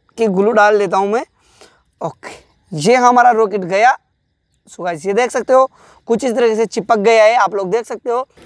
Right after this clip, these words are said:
So गाइस, कुछ इस तरीके से मैं दूसरे रॉकेट को भी चिपका देता हूँ यहाँ पर और इसे विपरीत डायरेक्शन में चिपकाना है गाइस, ताकि दोनों जो रॉकेट है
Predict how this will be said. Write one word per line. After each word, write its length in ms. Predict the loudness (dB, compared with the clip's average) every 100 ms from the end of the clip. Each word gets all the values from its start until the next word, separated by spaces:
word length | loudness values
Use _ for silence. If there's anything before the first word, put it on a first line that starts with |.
| -6
So 180 | 0 4
गाइस, 220 | 4 0
कुछ 220 | -4 -2
इस 140 | 0 0
तरीके 180 | 0 0
से 100 | 0
मैं 140 | 0
दूसरे 300 | 0 0 2
रॉकेट 280 | 2 0 -2
को 100 | -2
भी 120 | -2
चिपका 300 | -6 0 2
देता 200 | 4 2
हूँ 120 | 0
यहाँ 320 | -2 0 2 2
पर 260 | 0 0 -6 _ _ _ _ _
और 180 | -2 0
इसे 220 | 0 2
विपरीत 400 | 2 0 -2 0
डायरेक्शन 420 | 2 0 0 0
में 80 | -2
चिपकाना 400 | -2 -6 -4 -2
है 120 | 0
गाइस, 320 | 0 0 0 -4 _ _ _ _ _ _ _ _ _ _ _ _ 0
ताकि 340 | 0 0 -6 -8 _ _ _ _ _
दोनों 400 | -8 -2 2 4
जो 160 | 4 4
रॉकेट 320 | 2 2 0
है 120 | 0